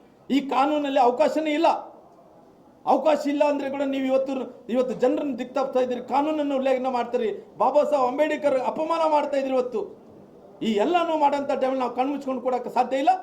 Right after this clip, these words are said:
ಅದಕ್ಕೋಸ್ಕರವಾಗಿ ಮುಂದಿನ ದಿನಗಳಲ್ಲಿ ಹೋರಾಟ ಮಾಡ್ತೀವಿ. ಈ ಬಜೆಟನ್ನು ಆಗಲಿ, ಬಡವ್ರ ಬಗ್ಗೆ, ಹಿಂದುಳಿದಂಥ ಜಾತಿಗಳ ಬಗ್ಗೆ, ಎಸ್ ಸಿ ಎಸ್ ಟಿ ಜನಾಂಗದ ಬಗ್ಗೆ ನಿಮ್ಗೆ ಏನಾದ್ರು ಗೌರವ ಇದ್ರೆ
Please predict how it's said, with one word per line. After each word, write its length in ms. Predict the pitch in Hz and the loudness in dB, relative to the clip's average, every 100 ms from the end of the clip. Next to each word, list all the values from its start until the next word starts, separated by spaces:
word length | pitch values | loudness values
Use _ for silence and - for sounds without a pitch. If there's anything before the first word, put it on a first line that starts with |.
| - - - | -8 -8 0
ಅದಕ್ಕೋಸ್ಕರವಾಗಿ 640 | 254 277 262 262 254 247 | 0 0 -2 2 2 2
ಮುಂದಿನ 280 | 220 254 277 | -4 -4 -4
ದಿನಗಳಲ್ಲಿ 480 | 254 247 247 240 226 | -4 0 2 2 0
ಹೋರಾಟ 340 | 202 269 269 | 2 0 2
ಮಾಡ್ತೀವಿ. 460 | 285 285 285 359 - - - - | 2 2 0 -4 -4 -6 -14 -4
ಈ 40 | 262 | -4
ಬಜೆಟನ್ನು 560 | - 208 294 285 277 | -2 0 0 0 -2
ಆಗಲಿ, 260 | 269 247 233 | -2 -2 -2
ಬಡವ್ರ 260 | 220 262 262 | 0 0 0
ಬಗ್ಗೆ, 260 | 247 247 | 0 2
ಹಿಂದುಳಿದಂಥ 680 | 254 226 226 277 269 254 240 220 | 0 0 -4 -4 -2 -4 -2 -2
ಜಾತಿಗಳ 380 | 220 240 254 247 | 0 -2 -2 0
ಬಗ್ಗೆ, 280 | 254 233 226 | 0 -2 -2
ಎಸ್ 260 | 220 226 233 | -2 -2 0
ಸಿ 60 | |
ಎಸ್ 160 | 269 254 | -2 -2
ಟಿ 60 | |
ಜನಾಂಗದ 380 | 240 247 254 254 | -2 -2 0 -2
ಬಗ್ಗೆ 240 | 233 233 240 | -2 -4 -4
ನಿಮ್ಗೆ 180 | 233 | -4
ಏನಾದ್ರು 300 | 233 226 214 | -6 -8 -2
ಗೌರವ 120 | 262 262 | 2 2
ಇದ್ರೆ 440 | 226 226 - - | 0 -6 -10 -18